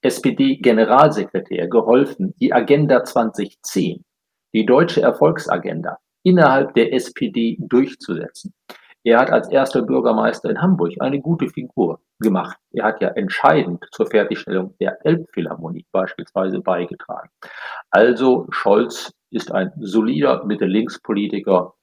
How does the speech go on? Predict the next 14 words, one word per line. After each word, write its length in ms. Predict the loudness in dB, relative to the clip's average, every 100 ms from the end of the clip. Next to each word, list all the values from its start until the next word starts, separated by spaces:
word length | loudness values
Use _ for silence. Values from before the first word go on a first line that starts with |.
| 0
pro 360 | 6 6 4 0
Europa, 760 | 0 2 0 2 2 2 0 -14 -2
pro 320 | 0 0 -4 _ -4
nato. 520 | 0 2 0 -6 -18 _ _ _ _ _ -20 -20 2
Aber 460 | 6 6 6 0 -10 _ _ _
was 220 | 4 4 4
sind 140 | 2
seine 360 | 4 4 2 -2 2
realistischen 600 | 6 6 2 -2 -4 -2
Chancen? 400 | -2 -2 -6 _ _ _ _ _ _ _ _ _
Ein 140 | -2 2
rot-rot-grünes 1300 | 4 2 2 -2 2 2 0 -2 0 2 0 0
Bündnis 540 | 4 4 4 -2 -8 -8 -4
ist 260 | -4 -8